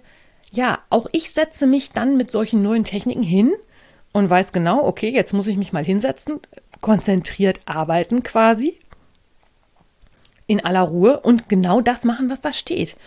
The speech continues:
Und wenn ich mit dem, was da steht, nicht klarkomme, dann suche ich mir ein Video bei YouTube oder irgendwo eine andere Beschreibung,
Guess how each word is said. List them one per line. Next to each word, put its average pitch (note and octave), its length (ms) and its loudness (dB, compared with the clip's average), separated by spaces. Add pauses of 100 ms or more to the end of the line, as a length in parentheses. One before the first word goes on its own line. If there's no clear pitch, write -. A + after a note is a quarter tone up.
(500)
Und G3 140 2
wenn A#3+ 140 2
ich A#3+ 100 0
mit A#3 160 2
dem, C4 160 0
was B3 140 -2
da A3 100 -4
steht, C#4+ 260 -6
nicht G#3+ 180 -4
klarkomme, E3+ 760 -4
dann A#3+ 240 2
suche F#3+ 280 -2
ich - 160 -10
mir B3 220 0
ein F3+ 260 -2
Video E3 580 0 (280)
bei F#3+ 100 -6
YouTube F3+ 640 -2
oder G3 300 2
irgendwo A#3+ 320 2
eine F#3 220 -2
andere F#3+ 280 -2
Beschreibung, G3+ 720 -2